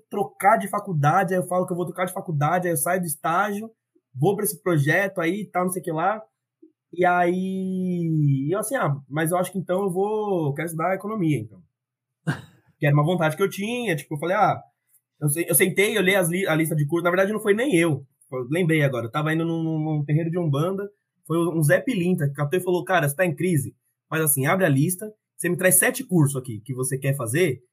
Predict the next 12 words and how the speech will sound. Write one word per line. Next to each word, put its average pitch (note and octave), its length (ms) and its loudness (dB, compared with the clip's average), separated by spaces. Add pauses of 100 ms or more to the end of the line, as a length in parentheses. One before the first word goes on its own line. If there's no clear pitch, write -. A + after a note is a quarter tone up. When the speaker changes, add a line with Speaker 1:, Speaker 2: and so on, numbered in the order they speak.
(140)
Speaker 1:
e A#2+ 80 -4
vamos F#3+ 340 2 (240)
definir E3 380 2
o - 20 -4
que B2 100 -4
você, C#3 120 -4
que C3 120 -14 (120)
Speaker 2:
Aham. B2+ 140 0
Speaker 1:
faz, A#2 200 -2 (360)
sua, - 180 -12
sua A2+ 220 -14
carniça." A#2+ 480 -6